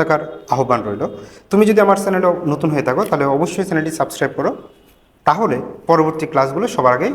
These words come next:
পেয়ে যাবে। আশা করি আমার ভিডিওগুলো যদি নিয়মিত দেখো, তাহলে তোমার খুবই উপকারে আসবে। তো চলো কথা না বাড়িয়ে আমরা এখানে কী বলা হচ্ছে সেটা একটু দেখে আসি। বলছে কি, শব্দের মাত্রা পরিমাপ করতে লগারিদম ব্যবহার করা হয়।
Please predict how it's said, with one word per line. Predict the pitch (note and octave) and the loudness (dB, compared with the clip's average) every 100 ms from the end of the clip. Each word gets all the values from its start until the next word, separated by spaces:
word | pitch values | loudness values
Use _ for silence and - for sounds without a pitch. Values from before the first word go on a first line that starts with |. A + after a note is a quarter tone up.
| A#2 - _ | -6 -16 _
পেয়ে | C#3+ G#2+ | -2 0
যাবে। | G2 - - _ _ - - | -8 -12 -20 _ _ -4 -2
আশা | - A3 | 0 0
করি | A3+ A#3 A3 - - | 0 -2 -8 -8 0
আমার | D#3 E3+ - - _ B2+ | 0 0 -6 -18 _ -6
ভিডিওগুলো | D3 D3+ D3 C#3+ | -2 0 0 -2
যদি | D3 D3+ | -2 0
নিয়মিত | C3+ B2+ B2 | 0 -2 -4
দেখো, | A#2 F#3+ G3+ | -4 -6 -6
তাহলে | B2 B2 | -6 -4
তোমার | B2+ D3+ - - - _ _ _ _ | -2 -4 -4 -18 -20 _ _ _ _
খুবই | - E3 E3+ | -2 2 2
উপকারে | C#3 A#2 G#2+ F#2+ | 0 -2 -4 -6
আসবে। | - - _ _ _ _ _ _ _ E3 | -8 -16 _ _ _ _ _ _ _ -2
তো | D#3+ | 2
চলো | G3+ G3 | 4 4
কথা | F3 | 2
না | F3+ | 2
বাড়িয়ে | C#3 D#3 | 2 2
আমরা | C#3 C#3+ | 4 2
এখানে | C#3+ G3 - | 2 -2 -2
কী | C#3+ | 0
বলা | C3+ | 2
হচ্ছে | C3+ - | 0 -4
সেটা | C#3 C3+ | -4 -4
একটু | C3 A2+ | -4 -6
দেখে | A#2 | -6
আসি। | A#2 D3+ | -6 -2
বলছে | D#3 G#3 | -2 0
কি, | C#3 - - - - _ - | -2 -4 -12 -20 -20 _ -2
শব্দের | F#3+ E3 B3+ G#3+ | 0 2 2 4
মাত্রা | C#3+ C#3 A3 A3 | 2 2 0 4
পরিমাপ | G3 E3+ - | 4 4 0
করতে | C3+ A3+ B3 B2+ | -2 -2 2 2
লগারিদম | B2 C3+ C3+ B2+ | 4 0 0 -2
ব্যবহার | A2+ A2+ - | -4 -6 -6
করা | G#2+ | -8
হয়। | G2+ | -8